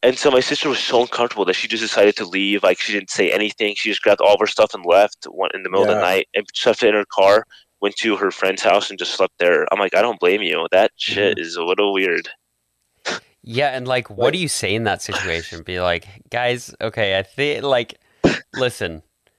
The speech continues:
Speaker 3: Joseph Smith was a prophet and the church is true, but, like, this is wacky." Like, what do you, how do you say that?
Speaker 2: It's like, what, how weird,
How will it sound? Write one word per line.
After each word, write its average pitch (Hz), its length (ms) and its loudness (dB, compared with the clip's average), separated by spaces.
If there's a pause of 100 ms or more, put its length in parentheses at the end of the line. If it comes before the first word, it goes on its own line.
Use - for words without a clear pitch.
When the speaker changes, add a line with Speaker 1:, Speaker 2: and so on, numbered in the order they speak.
(500)
Speaker 3:
Joseph 113 340 -4
Smith 156 240 -8
was 165 140 -6
a 180 40 -8
prophet 113 800 -4
and 85 300 -10
the - 60 -12
church - 320 -8
is 143 100 -10
true, 98 600 -4 (420)
but, 98 140 0
like, 95 260 -4
this 113 180 -6
is 120 140 -10
wacky." 87 420 -6 (340)
Like, 110 220 -2
what 123 160 0
do 135 80 -2
you, 123 580 -4 (1200)
how 117 180 -4
do 123 80 -6
you 120 60 -8
say 120 180 -4
that? 101 200 -6 (540)
Speaker 2:
It's 131 240 -2
like, 135 280 4
what, 135 340 6
how 135 480 2
weird, 135 220 4